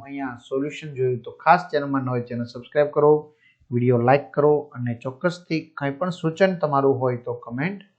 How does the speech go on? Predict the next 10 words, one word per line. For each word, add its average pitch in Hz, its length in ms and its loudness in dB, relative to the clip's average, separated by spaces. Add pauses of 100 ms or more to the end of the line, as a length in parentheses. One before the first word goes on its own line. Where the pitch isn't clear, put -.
(260)
અવશ્ય 190 400 6
કરો 139 240 0
અને 131 80 -4
સૂચન 131 400 -8
જણાવો, 143 340 2
જેથી 127 280 -4
આપણે 123 220 -2
એમાં 123 140 -6
જરૂરી 117 300 -8
ફેરફાર 131 440 -2